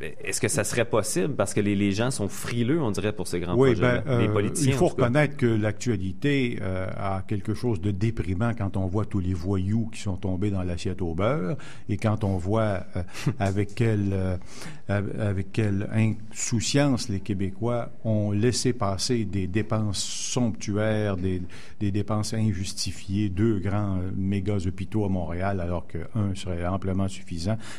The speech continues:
Speaker 2: Les milliards, euh, ne font peur que dans certaines circonstances.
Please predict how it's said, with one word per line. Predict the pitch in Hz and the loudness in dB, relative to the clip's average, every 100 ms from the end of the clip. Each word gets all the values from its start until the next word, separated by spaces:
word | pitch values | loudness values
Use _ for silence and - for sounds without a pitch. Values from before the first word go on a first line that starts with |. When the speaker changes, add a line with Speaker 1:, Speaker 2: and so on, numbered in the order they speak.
| - | 0
Speaker 2:
Les | 107 | 2
milliards, | 107 101 120 139 147 117 - - - - 104 | 4 2 2 2 0 -2 -6 -8 -8 -6 -2
euh, | 98 95 87 - - - - - 196 | 0 0 -2 -4 -8 -8 -8 -6 -2
ne | 131 107 | 0 2
font | 107 104 | 2 0
peur | 98 120 131 127 107 - | 2 2 2 0 -2 -2
que | 117 117 117 117 - - - - - - | 0 2 0 -2 -8 -8 -8 -8 -8 -8
dans | 101 95 95 | -4 -2 -2
certaines | - 107 120 113 | -2 0 2 2
circonstances. | 113 - 90 90 110 87 - - | 0 -2 -4 -2 -2 0 -4 -6